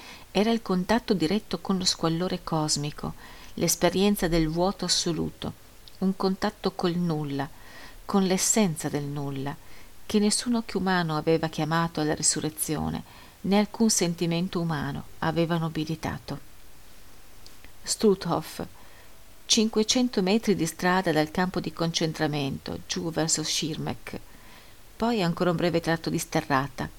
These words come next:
quasi una mulattiera che si allarga davanti al grande albergo di montagna, lontano parente del Planischi Orel di Val Trenta. Sono venuto fin qui per il basso edificio sulla sinistra,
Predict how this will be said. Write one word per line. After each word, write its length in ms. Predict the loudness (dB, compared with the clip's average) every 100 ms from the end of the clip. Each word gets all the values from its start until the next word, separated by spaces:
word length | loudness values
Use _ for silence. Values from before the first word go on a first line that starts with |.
| -14
quasi 220 | -2 0 2
una 140 | 2
mulattiera 720 | 2 0 -2 0 2 2 0 -4
che 120 | -4
si 140 | -2 2
allarga 520 | 2 2 0 -2 -2
davanti 420 | 0 0 -2 -2
al 80 | -2
grande 320 | 2 0 2
albergo 440 | 0 2 0 2
di 100 | -2
montagna, 720 | 0 -2 -2 -2 -2 -2 -4 -6 -12 -18 -18 -18 -6
lontano 540 | 2 2 4 4 4
parente 540 | 4 4 4 2 2 0
del 340 | 2 4 2
Planischi 500 | 0 0 2 0 2
Orel 400 | 4 4 2 0 -4 -2
di 120 | -2
Val 240 | 2 0
Trenta. 500 | 0 -4 -4 -6 -8 -10 -10 -14 -16 -16 -16 -16 -16 -18 -16 -4
Sono 280 | 0 4
venuto 380 | 6 8 6 2
fin 220 | -2 -2
qui 200 | 0 0
per 160 | 0 0
il 120 | 0
basso 320 | 2 2 2
edificio 500 | -2 -2 -4 -2 0
sulla 240 | 0 2 0
sinistra, 580 | -2 -4 -4 -4 -4